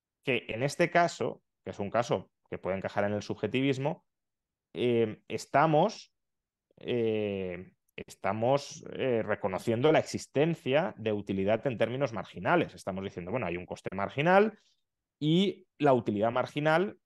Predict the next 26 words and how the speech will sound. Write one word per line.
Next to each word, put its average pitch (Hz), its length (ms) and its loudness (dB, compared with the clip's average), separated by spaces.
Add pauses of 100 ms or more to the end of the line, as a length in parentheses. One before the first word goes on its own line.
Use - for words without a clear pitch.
(200)
a 107 140 -8
través 107 260 0
del 139 120 4
aumento 131 380 4
de 131 60 4
la 131 100 8
oferta, 175 800 2
convergerá 110 920 0
y - 100 -6
se - 160 -8
equiparará 95 560 0
con 123 160 -2
el 110 120 -2
coste 95 280 -6
marginal, 147 560 -6
con - 140 -4
el 95 80 -4
coste - 220 -4
de 107 80 2
oportunidad 104 520 -2
en 107 100 -4
términos 95 320 -8
marginales. 113 580 -2 (380)
Marx 156 400 0
no 151 180 0
reconoce 135 920 -4